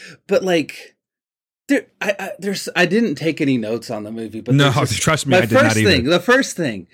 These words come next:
Speaker 1: there is a problem when you are allowing your child, and I, like, I like to consider myself, you know, progressive as hell, like, you know, like, uh, to the fullest extent that I feel like it's reasonable. But if you're allowing your child to do A S M R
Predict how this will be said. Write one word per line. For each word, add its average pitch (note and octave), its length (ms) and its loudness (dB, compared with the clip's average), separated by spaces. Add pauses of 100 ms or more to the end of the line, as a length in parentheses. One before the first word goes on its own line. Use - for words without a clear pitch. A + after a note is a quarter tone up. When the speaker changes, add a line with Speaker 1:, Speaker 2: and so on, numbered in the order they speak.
(400)
Speaker 1:
there C4+ 200 2
is G#3+ 140 2
a C3 60 -2
problem F3+ 840 -4
when G#2+ 180 -10
you E3 160 0
are B2 120 2
allowing C#3 520 0
your B2+ 160 2
child, A#2+ 560 -2 (100)
and C3+ 220 -4
I, A3+ 180 -6
like, F#3 300 0
I E3 120 4
like F3 180 4
to - 80 -20
consider A2 280 -12
myself, F#2 480 -10
you A#2 80 -8
know, F#2+ 100 -10
progressive B2+ 600 -4
as A#2 160 -8
hell, F#2 280 -18
like, - 280 -16
you A2+ 80 -8
know, G2 300 -6 (360)
like, G#2+ 360 -6
uh, B2 80 -4 (100)
to F3 180 0
the D3+ 140 2
fullest F3 340 0
extent C#3 440 -4
that A#2 120 0
I G2+ 100 -6
feel - 360 -6
like A2 160 -2
it's A2+ 160 -8
reasonable. G2+ 640 -10 (340)
But - 240 -4 (100)
if C#3 340 -14
you're C4 240 4
allowing C3 560 0
your C#3 120 -2
child A#2 460 -4
to A2 80 -12
do G#2 180 -6
A G#2+ 180 -2
S A2 180 -6
M A2+ 160 -4
R B2 360 -6